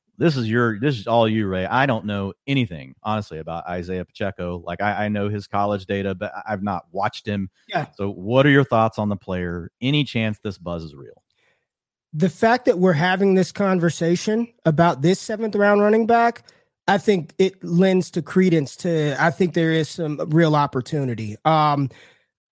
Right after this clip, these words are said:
Speaker 2: again, not a bet that I say you should take. Like, this is a scary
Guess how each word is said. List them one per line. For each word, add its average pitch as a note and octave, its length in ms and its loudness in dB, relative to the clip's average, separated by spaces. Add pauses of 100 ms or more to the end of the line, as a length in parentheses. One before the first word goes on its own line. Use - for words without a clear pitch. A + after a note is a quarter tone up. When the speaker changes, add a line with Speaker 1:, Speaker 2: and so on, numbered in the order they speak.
(220)
Speaker 2:
again, F3 340 4
not G3 200 4
a G3 40 4
bet F3+ 440 0
that E3 200 -2
I E3 140 4
say E3+ 420 -4
you D#3 300 0
should D3 260 -6
take. C#3+ 460 -4
Like, C3+ 160 -2
this D#3+ 200 -4
is C#3+ 140 -6
a C#3+ 60 -4
scary F#3 640 -2